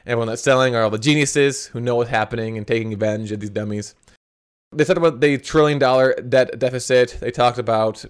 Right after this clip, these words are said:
people from get rich fast courses are flooding the market, and that the Fed continues to cut interest rates even though the economy is supposed to be strong. So what do they know that we don't know?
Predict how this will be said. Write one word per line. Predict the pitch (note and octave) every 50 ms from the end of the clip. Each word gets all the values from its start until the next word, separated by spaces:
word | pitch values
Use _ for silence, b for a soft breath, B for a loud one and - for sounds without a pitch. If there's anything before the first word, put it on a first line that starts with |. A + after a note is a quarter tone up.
| _ -
people | - C3+ C3 - B2 B2+ B2 B2 A#2+ A2+ - - - -
from | - B2+ A#2+ A#2+ A#2 A2
get | A#2 C#3+ - -
rich | B2 C3+ B2+ B2+ - - -
fast | - C3 C3 C3 B2+ -
courses | - - B2 B2 A#2 A#2 A#2+ A2+
are | A2+
flooding | G#2+ - - B2+ B2+ A#2+ A#2
the | A2+
market, | A2+ A2+ A2+ A2+ G#2 A2+ A2+ G#2+ - - -
and | - A#2+ A#2
that | A#2 G#2
the | A#2 A2+
Fed | - - C#3 C3 C3 - -
continues | - B2+ A#2 - - G3 F#3 F3+ E3+
to | - D3
cut | - - D3 - - - _ -
interest | C3 B2 C3+ B2
rates | - B2+ B2 B2 B2 -
even | - C3+ C3 C3 B2+ B2
though | A#2+ A#2+ A#2+ B2
the | A2+ A#2 A#2
economy | A2+ - - B2+ B2 B2 B2 B2 A#2+
is | A#2 A2+ -
supposed | - - - A#2+ A#2 A2
to | - -
be | A2
strong. | G#2+ - - D#3+ D3+ D3 D3 C#3 b b b b b b b b b
So | b - C3 B2+
what | A#2 A2 A#2+ B2 -
do | - A#2+
they | B2 A#2+
know | A#2+ A#2 A2+ A2
that | A2+ - G#2
we | A#2 A2+
don't | G#2 A2+ A2 G#2 -
know? | G#2+ G2 F2+ F#2 G#2+ -